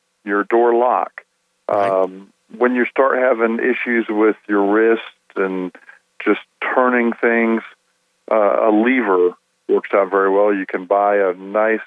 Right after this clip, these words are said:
Speaker 1: quality, uh, door lock for your front door and it, it should be a lever lock, so you can just basically push it up or push it down.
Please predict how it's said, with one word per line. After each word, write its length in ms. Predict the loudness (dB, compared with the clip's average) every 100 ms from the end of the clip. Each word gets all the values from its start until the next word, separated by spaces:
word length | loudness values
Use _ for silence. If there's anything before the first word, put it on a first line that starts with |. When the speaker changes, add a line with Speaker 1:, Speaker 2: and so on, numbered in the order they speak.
| -14
Speaker 1:
quality, 800 | -4 0 2 2 0 0 0 -2 -6 _ _ _ _ _ -2
uh, 220 | 0 0 -2
door 300 | 0 2 4
lock 420 | 2 2 0 -2 -10 -20 -6
for 160 | 0 2
your 160 | 0 -2 -2
front 300 | 0 0 0
door 520 | 2 4 4 2 0 -6 _ _ _ _ _ _
and 200 | -2 -2
it, 120 | -2 -6 -18 -20 -10
it 180 | -6 -2
should 200 | -4 -2
be 160 | 0
a 60 | 2
lever 480 | 2 0 0 0 2
lock, 300 | 2 0 -4 -4
so 60 |
you 200 | -4 -4
can 180 | -4 -2
just 180 | -2 -4 -10 _ _
basically 480 | -2 -2 -4 -4 -6 -6
push 180 | 0 0 2
it 80 | 2
up 280 | 2 0
or 60 | -2
push 300 | -2 -2 -2
it 120 | -4
down. 480 | -2 0 0 0 -4